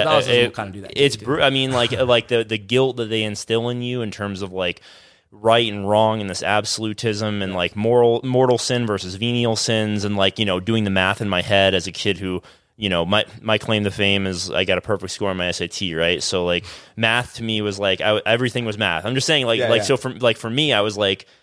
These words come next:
Speaker 2: I'm, like, doing the math in my head. I'm like, "All right, I think this is, like, a venial sin, not a mortal sin. Like, I think I should be okay." And I'm, like, twelve, you know, and I'm, like, trying to, like, do the,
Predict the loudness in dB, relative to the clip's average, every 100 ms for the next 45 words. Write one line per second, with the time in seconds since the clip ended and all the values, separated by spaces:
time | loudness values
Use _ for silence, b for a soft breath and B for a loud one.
0 | b b b -4 -2 -2 0 0 2 0
1 | 0 0 0 2 0 2 2 2 0 -2
2 | -2 -4 -4 -4 -4 -2 -2 -4 -6 -8
3 | -2 0 0 2 0 0 -4 -8 -6 -8
4 | -4 -2 0 -2 0 0 0 -2 0 0
5 | 0 -2 0 2 4 2 -2 -2 0 2
6 | 2 0 -2 0 2 2 2 2 2 0
7 | 2 4 2